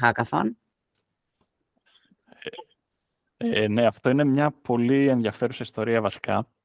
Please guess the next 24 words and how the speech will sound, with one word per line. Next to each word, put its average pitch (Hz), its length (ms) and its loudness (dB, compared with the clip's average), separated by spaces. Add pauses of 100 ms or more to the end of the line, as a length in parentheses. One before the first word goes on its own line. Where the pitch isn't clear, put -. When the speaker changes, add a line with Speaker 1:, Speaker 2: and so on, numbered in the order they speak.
(800)
Speaker 2:
Τον, 104 420 0
ε, 98 300 0
περασμένο 110 540 2
Απρίλιο 120 680 2 (360)
είχα 127 300 2
δει 123 120 0
σαν 139 240 4
εκδήλωση 123 580 2
το 107 360 0
Social 104 340 -4
Hackathon 110 540 2 (580)
σε 117 580 8
μια 120 220 8
σελίδα 131 580 6
που 123 200 2
ανεβάζει 123 340 4
γενικότερα 123 500 2
τέτοιες 110 300 -8
εκδηλώσεις 107 960 0
στο 123 380 4
πανεπιστήμιο 123 580 6
που 123 360 0
είμαι 123 120 6
φοιτητής. 110 520 -2